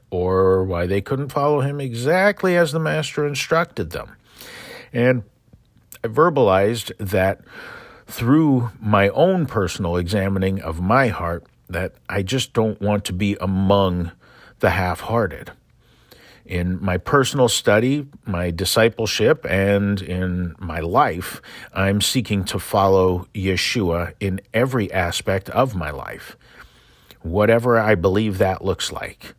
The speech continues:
what additional steps should I be taking, or what should I be adding to my faith,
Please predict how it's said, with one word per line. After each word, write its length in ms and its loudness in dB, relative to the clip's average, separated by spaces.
what 340 -4
additional 480 2
steps 580 0
should 280 2
I 140 6
be 180 -2
taking, 760 -2
or 240 -6
what 280 0
should 240 0
I 140 2
be 320 -2
adding 440 2
to 200 0
my 200 2
faith, 440 2